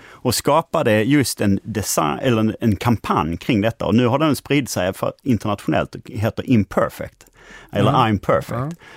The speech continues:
Speaker 1: Och det är ett sätt för att börja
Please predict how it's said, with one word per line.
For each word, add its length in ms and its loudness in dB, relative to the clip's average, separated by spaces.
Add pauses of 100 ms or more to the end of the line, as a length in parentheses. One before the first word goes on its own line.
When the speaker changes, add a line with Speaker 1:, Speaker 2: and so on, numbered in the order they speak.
(200)
Speaker 1:
Och 280 -6
det 300 4
är 160 -2
ett 160 -6
sätt 480 -6
för 180 -2
att 140 0
börja 800 0